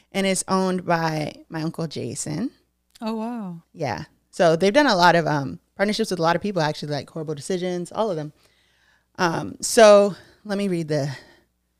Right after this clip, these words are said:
Speaker 1: <clears throat> Manufacturing the best condom in the world did not happen overnight.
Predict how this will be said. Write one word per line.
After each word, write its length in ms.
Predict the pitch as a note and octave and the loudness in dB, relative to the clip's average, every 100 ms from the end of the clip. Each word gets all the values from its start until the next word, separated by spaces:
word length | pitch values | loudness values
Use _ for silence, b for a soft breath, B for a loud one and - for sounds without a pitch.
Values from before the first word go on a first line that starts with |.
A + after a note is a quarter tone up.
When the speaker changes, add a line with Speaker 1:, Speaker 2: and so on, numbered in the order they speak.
| _ _ - | _ _ -12
Speaker 1:
<clears throat> 480 | - - - - - - _ _ _ _ _ _ - b b b b b | -4 -2 0 -2 -4 -16 _ _ _ _ _ _ -20 b b b b b
Manufacturing 580 | A#3+ E4 F4+ - - A#3+ | 2 2 4 2 2 0
the 60 | G3+ | 2
best 220 | F3 - | 0 0
condom 300 | F3+ F3 E3+ | -2 0 0
in 80 | E3 | -2
the 80 | D#3 | -2
world 280 | C3+ C#3 | -4 -4
did 160 | D3+ F#3 | -4 -2
not 160 | E3+ D#3 | -2 -4
happen 280 | D3 C#3+ | -6 -6
overnight. 420 | C3 C#3 - - | -8 -8 -10 -12